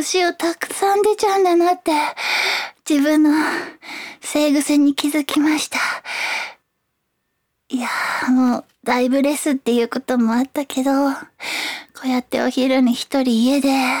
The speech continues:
あなたに首を絞めてもらいながら、苦しい状況で、気持ちよくなって、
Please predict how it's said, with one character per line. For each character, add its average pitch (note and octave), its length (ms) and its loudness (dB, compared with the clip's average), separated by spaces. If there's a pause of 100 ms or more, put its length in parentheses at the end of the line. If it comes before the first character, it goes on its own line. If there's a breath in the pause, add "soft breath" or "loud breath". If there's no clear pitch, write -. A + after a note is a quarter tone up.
(880 loud breath)
あ C#4 40 2
な C#4+ 160 2
た D#4+ 120 0
に C#4+ 140 4
首 C4+ 320 0
を D#4+ 80 2
絞 E4 220 0
め E4 100 2
て E4 140 0
も D4 120 6
ら C#4+ 120 4
い D4 80 6
な D4 120 6
が C4+ 140 2
ら、 A#3+ 340 0 (3000 loud breath)
苦 F#4+ 320 2
し F#4+ 220 2
い - 20 2
状 F4 160 2
況 E4 260 2
で、 D4+ 80 0 (3250 loud breath)
気 - 180 0
持 E4+ 200 4
ち E4+ 140 0
よ F4 120 2
く D#4+ 140 -2 (1400 loud breath)
な E4+ 200 2
っ D4 40 -2
て、 D4 220 -2